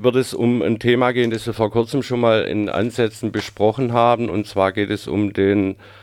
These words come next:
Rückbau des Atomkraftwerks Biblis der Blöcke A und B. Ähm, der Atomausstieg ist ja jetzt vollzogen,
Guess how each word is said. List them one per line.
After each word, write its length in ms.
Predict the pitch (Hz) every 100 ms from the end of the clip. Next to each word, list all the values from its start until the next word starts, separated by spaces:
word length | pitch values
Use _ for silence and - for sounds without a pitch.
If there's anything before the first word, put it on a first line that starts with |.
| - - - -
Rückbau 800 | 85 107 139 - - 120 120 117
des 680 | 110 - 104 98 - - -
Atomkraftwerks 1120 | - 95 92 92 101 95 90 - 92 90 - -
Biblis 500 | 101 104 110 104 -
der 120 | 92
Blöcke 400 | - 92 98 67
A 140 | 87
und 260 | 87 92 -
B. 300 | 90 90 80 - - - - - - -
Ähm, 320 | - 107 117 113
der 360 | 110 113 110
Atomausstieg 760 | 107 117 120 143 143 139 139 131
ist 200 | 123 -
ja 120 | 113
jetzt 160 | 110 -
vollzogen, 800 | 113 110 - 117 139 160 165